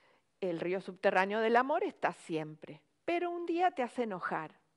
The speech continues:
Y ahí viene el subidón del enojo, y ahí está la emoción negativa, que dura un rato, en teoría, si uno no la alimenta con los pensamientos,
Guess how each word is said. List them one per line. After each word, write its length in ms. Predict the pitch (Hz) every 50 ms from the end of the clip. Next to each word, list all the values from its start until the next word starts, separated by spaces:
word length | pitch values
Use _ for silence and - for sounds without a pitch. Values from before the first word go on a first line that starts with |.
| _ _ _ _ _ _ _
Y 100 | 240 254
ahí 180 | 269 311 320
viene 340 | 320 269 220 233 254 262 254
el 100 | 240 226
subidón 680 | - - 233 226 214 233 240 247 277 285 285 285 285 262
del 160 | 214 185 175
enojo, 720 | 190 233 262 254 240 226 - - - 220 214 240 277 320 - _ _ _ _ _ _ _ _ _ _ _ _
y 100 | 220 208
ahí 120 | 226 330
está 260 | 349 - - 440 427 415
la 80 | 349
emoción 380 | 240 202 185 185 - 202 196 196
negativa, 760 | 190 196 190 202 208 - - 247 226 214 208 202 214 247 311 - _ _ _ _ _ _ _ _ _ _ _ _
que 140 | - 202 208
dura 260 | 247 294 330 320 311
un 120 | 320 302
rato, 680 | 311 320 311 294 247 208 - - - 226 240 269 - -
en 120 | - 180 -
teoría, 420 | - 160 160 185 214 220 208 196
si 140 | 190 - 185
uno 160 | 180 180 180
no 120 | 175 180
la 100 | 180 175
alimenta 440 | 175 175 170 170 180 185 185 190 180
con 140 | 175 180 175
los 100 | 180 175
pensamientos, 720 | - 180 180 180 214 226 247 254 247 262 262 403 - -